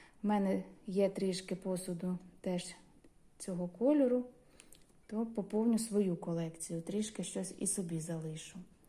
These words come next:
І ось така вазочка на ніжці, вона невеличка,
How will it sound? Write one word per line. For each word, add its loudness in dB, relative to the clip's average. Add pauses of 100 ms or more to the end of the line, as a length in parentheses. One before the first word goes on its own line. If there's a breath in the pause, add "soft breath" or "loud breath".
(560 loud breath)
І 6
ось 4
така 2
вазочка -4 (320)
на -2
ніжці, 2 (120)
вона 8
невеличка, 4